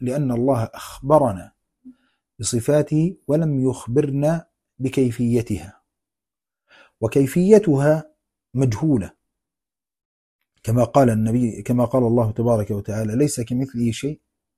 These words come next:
وهو السميع البصير". فكل ما خطر في بالك فالله خلاف ذلك. كل ما خطر في بالك <clears throat> كيفية من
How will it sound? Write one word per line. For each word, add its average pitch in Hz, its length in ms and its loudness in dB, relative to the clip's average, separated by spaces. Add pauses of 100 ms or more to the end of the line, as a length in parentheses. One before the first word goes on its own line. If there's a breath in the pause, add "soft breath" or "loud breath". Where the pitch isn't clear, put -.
(520)
وهو 127 240 0
السميع 131 420 -4
البصير". 156 460 -8 (1300 soft breath)
فكل 190 300 4
ما 135 200 2
خطر 143 340 0
في 131 180 0
بالك 135 500 -2 (1000)
فالله 123 380 2
خلاف 117 400 -6
ذلك. - 420 -14 (2000)
كل 202 120 6
ما 156 160 4
خطر 131 320 0
في - 160 -6
بالك 120 460 -2 (240)
<clears throat> 113 460 -2 (2000)
كيفية 139 560 2 (360)
من 135 340 -2